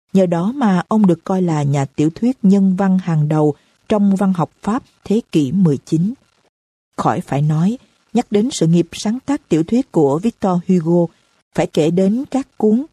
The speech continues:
Nhà thờ Đức Bà Paris, Những người khốn khổ, Những người lao động trên biển, Người cười,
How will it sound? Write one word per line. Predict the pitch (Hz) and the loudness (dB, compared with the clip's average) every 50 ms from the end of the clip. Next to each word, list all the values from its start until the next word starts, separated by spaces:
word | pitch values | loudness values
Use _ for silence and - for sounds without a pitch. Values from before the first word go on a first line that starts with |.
| _ _ _ | _ _ _
Nhà | 185 180 | -2 -2
thờ | 170 - 196 175 170 170 | 0 0 0 0 0 0
Đức | 175 247 - - | 0 -2 -2 -2
Bà | 208 175 165 151 | -2 -2 -2 -2
Paris, | - _ - 196 190 185 185 180 190 185 175 175 _ _ _ _ _ _ _ | -4 _ -4 -4 -2 0 0 0 0 0 -2 -4 _ _ _ _ _ _ _
Những | 175 180 196 | 0 0 2
người | 233 233 208 190 185 | 2 2 2 2 2
khốn | - - - 214 254 | 0 -2 -4 -4 -4
khổ, | - - - 170 135 143 185 226 _ _ _ _ _ - | -4 -2 -2 0 0 0 -2 -6 _ _ _ _ _ 0
Những | 170 175 190 | 0 0 2
người | 233 240 175 147 | 2 0 0 0
lao | 147 175 180 170 | 0 -2 -4 -2
động | 160 151 139 135 135 151 | -2 -2 -2 -2 -4 -4
trên | - 185 170 160 | -2 0 0 2
biển, | 151 151 143 139 170 220 - _ _ _ _ _ - | 0 0 0 -2 -4 -6 -6 _ _ _ _ _ 0
Người | 175 175 165 160 - _ | 2 2 2 0 -2 _
cười, | - 175 170 165 165 160 | 0 2 2 2 2 0